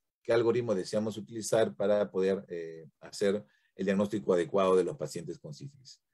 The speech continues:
Muy bien, ese ha sido el propósito de esta presentación y quedo a las preguntas del auditorio en relación a este tema y muchas gracias a Migday por la invitación.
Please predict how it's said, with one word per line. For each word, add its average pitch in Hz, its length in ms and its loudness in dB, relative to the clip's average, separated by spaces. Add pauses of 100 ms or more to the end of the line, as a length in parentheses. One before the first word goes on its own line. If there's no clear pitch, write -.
(120)
Muy 151 120 4
bien, 196 260 8 (420)
ese 131 180 8
ha 131 40 8
sido 143 160 8
el 135 60 8
propósito 123 520 2
de 123 60 6
esta 123 180 2
presentación 110 720 0
y 117 100 -4
quedo 113 300 8
a 107 40 8
las 101 140 2
preguntas 104 560 0
del 95 140 2
auditorio 110 680 4 (340)
en 85 120 -14
relación 92 480 0
a 90 80 2
este 87 220 -4
tema 131 300 4
y 113 40 4
muchas 107 260 4
gracias 104 300 4
a 95 60 0
Migday 98 340 2
por 101 360 0
la 92 120 -6
invitación. 131 520 -14